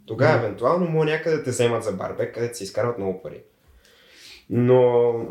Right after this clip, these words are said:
Speaker 1: работата сам си търсиш. Отиваш, „Здравейте, така и така, имате ли свободни места?“ Те ти казват веднага „не“, защото всички търсят, особено тази година беше страшно, понеже предните години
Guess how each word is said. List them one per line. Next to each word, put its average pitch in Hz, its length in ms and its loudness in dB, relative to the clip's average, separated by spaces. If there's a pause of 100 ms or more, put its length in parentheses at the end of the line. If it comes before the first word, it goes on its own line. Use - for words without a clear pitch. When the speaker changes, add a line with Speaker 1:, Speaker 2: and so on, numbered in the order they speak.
Speaker 1:
работата 131 460 0
сам 113 220 0
си - 140 -12
търсиш. 95 300 -12
Отиваш, 165 480 0
„Здравейте, 151 520 0
така 123 220 -2
и 135 60 0
така, 123 160 -8
имате 120 240 0
ли 135 60 0
свободни 131 440 0
места?“ 127 320 0
Те 113 120 -4
ти - 120 -12
казват - 320 -4
веднага 110 340 0
„не“, 123 280 2
защото 95 320 -10
всички 127 380 -4
търсят, 135 480 -2
особено 127 380 2
тази 123 140 -2
година 120 260 -4
беше 117 220 -2
страшно, 120 460 -2
понеже 110 300 -6
предните 120 300 0
години 131 440 -2